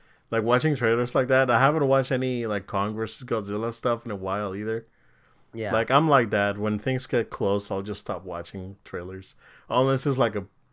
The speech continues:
Speaker 1: like, a, like, an actual numbered Star Wars, uh, probably, yeah, like, movie. But
Speaker 2: Yeah.
Speaker 1: yeah, release the J J cut with, uh, with Matt Smith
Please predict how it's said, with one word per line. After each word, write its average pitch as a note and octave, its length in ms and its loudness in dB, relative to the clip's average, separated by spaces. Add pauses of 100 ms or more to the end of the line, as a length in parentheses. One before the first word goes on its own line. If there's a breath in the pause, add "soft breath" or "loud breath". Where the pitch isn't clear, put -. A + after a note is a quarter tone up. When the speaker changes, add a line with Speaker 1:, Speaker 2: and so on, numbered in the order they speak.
Speaker 1:
like, E2+ 160 -10 (300)
a, B2 120 -2 (200)
like, A#2 160 0
an G#2 180 -6
actual G#2+ 420 -4
numbered G#2 560 -2
Star F#2+ 320 -4
Wars, G#2 460 -2 (640 soft breath)
uh, - 60 -10
probably, G2+ 500 -2
yeah, F2 220 -2 (140)
like, G2+ 160 0
movie. G#2 480 2 (220)
But F2 300 -4
Speaker 2:
Yeah. G2+ 220 -6 (440 soft breath)
Speaker 1:
yeah, F#2+ 220 -4 (200)
release G#2 360 -4
the A2 240 2
J G#2 200 0
J G2+ 280 -2
cut F2+ 340 -12 (1040 loud breath)
with, G#2+ 300 2
uh, F#2 500 0
with G2 220 -4
Matt G#2+ 260 -2
Smith G#2 580 -4